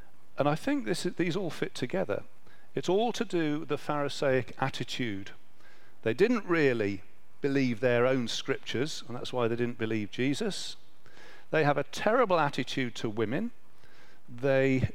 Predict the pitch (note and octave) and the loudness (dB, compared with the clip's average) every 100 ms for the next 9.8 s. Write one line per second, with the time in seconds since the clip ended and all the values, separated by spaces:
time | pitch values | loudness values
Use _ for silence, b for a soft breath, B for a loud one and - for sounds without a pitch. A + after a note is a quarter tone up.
0 | - - - - D#3+ D#3+ C#3 C#3+ C3 - | -4 -8 -6 2 4 6 6 6 4 4
1 | B2 A2+ B2 A#2 D3+ D3 B2 - C#3 B2 | 0 2 0 2 2 2 0 2 2 4
2 | B2 B2+ B2+ B2 G#2+ - B B B B | 2 2 2 2 0 -4 B B B B
3 | B - C#3 D#3 - C3+ B2+ B2+ A#2 - | B -2 2 2 2 2 2 0 0 2
4 | C3 C3 F3+ E3+ - C3 B2 C3 B2+ B2+ | 2 2 0 0 -2 0 2 2 0 -4
5 | B2+ B2+ - B2+ B2 B2+ - A#2 B2 A#2 | -4 -6 0 0 0 -2 0 2 2 2
6 | A#2+ C3 C3 - - A#2+ - - A#2+ - | 0 2 0 -2 -4 -4 -2 -2 -2 -2
7 | B B B C3+ C3+ C3 B2 B B A#2 | B B B 0 2 4 2 B B 0
8 | A#2 A2+ B2 A#2 A#2 B2+ B2 C3 G#2 C3 | 0 0 -2 0 2 4 2 -2 0 2
9 | C3 A#2+ B2 - C3 - C#3+ | 2 0 -2 -2 0 0 0